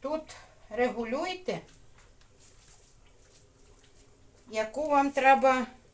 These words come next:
плотність у кишку напхнути, щоб вона вам потім не трісла у бочці.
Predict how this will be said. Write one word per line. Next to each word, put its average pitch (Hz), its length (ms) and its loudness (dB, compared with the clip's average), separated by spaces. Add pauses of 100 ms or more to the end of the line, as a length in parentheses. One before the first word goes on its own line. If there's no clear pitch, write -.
(840)
плотність 285 840 -2 (200)
у 233 100 -10
кишку - 500 -2
напхнути, 196 680 -6 (920)
щоб 240 340 0 (380)
вона 240 300 -2
вам 262 220 0
потім 247 380 -4
не 254 120 -4
трісла 247 600 -4 (160)
у 208 80 -6
бочці. 175 580 -2